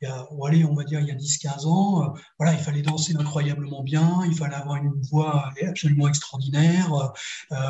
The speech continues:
il fallait évoluer vers le R and B, il fallait évoluer vers le hip-hop, c'est un petit peu ce qu'on voit.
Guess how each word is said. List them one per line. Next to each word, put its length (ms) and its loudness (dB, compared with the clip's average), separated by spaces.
il 100 -2
fallait 320 6
évoluer 400 4
vers 240 0
le 120 2
R 200 -2
and 140 0
B, 60 -4
il 260 0
fallait 460 2
évoluer 320 2
vers 160 0
le 120 -6
hip-hop, 460 0
c'est 100 -4
un 60 -6
petit 160 -10
peu 100 -20
ce 120 -2
qu'on 180 -8
voit. 260 2